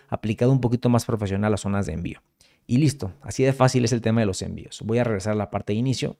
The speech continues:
A continuación sigue la, el punto número cinco, que es consigue más ventas, que eso tiene que ver con marketing y con conectarlo a Facebook y a Google y demás cosas.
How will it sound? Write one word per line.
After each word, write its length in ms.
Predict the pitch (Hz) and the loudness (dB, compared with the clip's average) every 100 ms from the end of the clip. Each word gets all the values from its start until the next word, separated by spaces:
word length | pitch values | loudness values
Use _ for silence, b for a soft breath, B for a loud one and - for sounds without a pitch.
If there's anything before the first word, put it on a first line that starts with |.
| _ | _
A 100 | 135 | 4
continuación 720 | 147 143 143 139 180 208 208 | 6 8 6 6 6 4 2
sigue 440 | - 147 151 170 | 0 0 2 2
la, 240 | 123 117 107 | 2 4 4
el 180 | 104 101 | 2 0
punto 240 | 127 123 | 0 2
número 220 | 127 131 | 4 4
cinco, 340 | 110 135 131 139 | 4 2 0 2
que 160 | 107 | 2
es 120 | 110 | 2
consigue 380 | - 113 - 120 | 2 -2 2 2
más 220 | 113 113 | 4 2
ventas, 420 | 104 107 107 123 - B B B | 2 0 2 0 0 B B B
que 100 | 143 | -4
eso 60 | |
tiene 220 | 135 156 151 | 0 0 6
que 80 | |
ver 140 | 139 139 | 6 6
con 160 | 117 | 4
marketing 460 | 107 107 107 117 127 | 4 2 0 -2 -2
y 140 | 110 98 | -2 -4
con 160 | 104 | -6
conectarlo 520 | 101 95 95 - 104 104 | -4 -4 -6 -4 0 0
a 60 | |
Facebook 540 | 92 120 117 107 107 98 | 2 2 2 2 0 0
y 60 | |
a 60 | 90 | -2
Google 340 | 101 107 101 | 0 0 0
y 20 | 92 | -2
demás 340 | 90 104 107 | -2 -4 -4
cosas. 420 | - 123 143 139 | -4 0 2 0